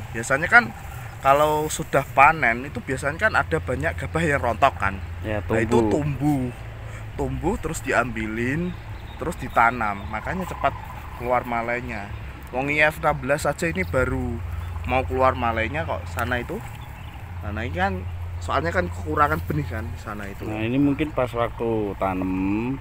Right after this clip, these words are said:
Speaker 2: beliaunya kekurangan benih, jadi beli benihnya itu ya asal-asalan, dalam arti tidak ke tempat pembenihan yang jual bibit kayak gitu ya.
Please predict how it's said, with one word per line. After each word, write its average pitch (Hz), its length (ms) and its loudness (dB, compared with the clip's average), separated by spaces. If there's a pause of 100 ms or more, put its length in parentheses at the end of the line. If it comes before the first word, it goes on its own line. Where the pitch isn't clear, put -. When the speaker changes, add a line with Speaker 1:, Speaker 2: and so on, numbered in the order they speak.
Speaker 2:
beliaunya 110 360 0
kekurangan 104 440 0
benih, 95 280 -2
jadi 104 480 0 (560)
beli 120 240 4
benihnya 104 480 2
itu 117 240 2
ya 78 240 2 (400)
asal-asalan, 92 880 0
dalam 95 320 -4
arti 113 400 0
tidak 92 480 -4
ke 90 160 0 (880)
tempat 95 320 2 (720)
pembenihan 110 1400 2
yang 92 400 -2 (560)
jual 107 480 2
bibit 110 320 -2
kayak 92 200 -4
gitu 92 200 -4
ya. 95 320 0